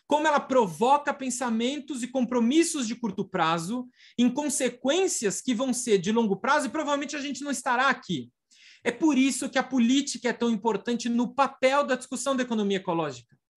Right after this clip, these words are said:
Porque a gente tem que fazer escolhas coletivas. Esse é um outro ponto que eu quero provocá-los a não cair nessa armadilha. A economia ambiental defende a falácia da meritocracia e do esforço do indivíduo isolado.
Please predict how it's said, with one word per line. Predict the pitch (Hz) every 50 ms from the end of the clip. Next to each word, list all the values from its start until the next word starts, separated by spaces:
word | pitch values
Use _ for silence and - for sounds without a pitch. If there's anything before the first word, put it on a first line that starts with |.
| _ _ _ - - _
Porque | - 240 226 277
a | 269
gente | 226 294 -
tem | 302 302
que | -
fazer | 285 269 247
escolhas | 285 - - - 262 262 247 247
coletivas. | - 254 240 233 233 233 - - 226 220 202 170 170 135 - - - -
Esse | 240 226 -
é | 254
um | 240 240
outro | 254 247 247 226 185 - _
ponto | 233 233 240 247 240 233 -
que | -
eu | 208
quero | - 220 208 196
provocá-los | - 220 220 185 202 196 196 - - 220 226 220 220 226 233 208 - - _ - _ _ -
a | 214
não | 220 233 240
cair | 240 240 240 240 247
nessa | 240 233 220 - 240
armadilha. | 220 208 214 196 175 156 180 165 147 135 - _ _ _ _ _ _ _ - - - -
A | - 175
economia | 196 - 254 247 254 254 254 254 254
ambiental | 240 233 233 226 208 190 - - 240 254 262
defende | 240 247 233 - - - - 247 254 254 254 233 185 202 247 247 226 - - _
a | - 196
falácia | 196 - 247 220 208 214 214 233 240 254 247 247 - 269 240
da | 208 226
meritocracia | 226 233 233 233 226 - 240 214 - 233 220 196 - - - 247 247
e | 220
do | 185 240
esforço | 226 - - - - - 247 240 247 240 240 - 233
do | 190 220
indivíduo | 226 214 202 226 175 156 196 247 254 196 170 185 247 240 -
isolado. | 247 202 175 226 226 208 202 196 190 175 156 165 143 131